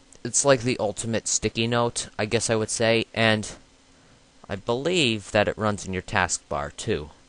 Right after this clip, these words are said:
You can set it to do that. Uh, you can link notes to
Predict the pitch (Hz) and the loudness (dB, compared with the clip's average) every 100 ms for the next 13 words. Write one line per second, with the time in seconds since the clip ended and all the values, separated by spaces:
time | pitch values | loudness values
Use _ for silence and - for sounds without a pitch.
0 | - 98 95 - 104 90 - 90 87 76 | -14 -12 -10 -2 0 0 -4 -6 -4 -4
1 | 71 - - _ _ _ - - - - | -6 -10 -20 _ _ _ -20 -20 -20 -8
2 | 107 95 90 104 95 85 - _ _ _ | -6 -6 -4 -4 -4 -6 -12 _ _ _
3 | _ _ _ _ _ _ _ _ _ - | _ _ _ _ _ _ _ _ _ -20
4 | - 104 107 - 104 90 - - - 92 | -16 -4 -4 -2 -4 -4 -6 -12 -6 -4
5 | 85 82 | -4 -8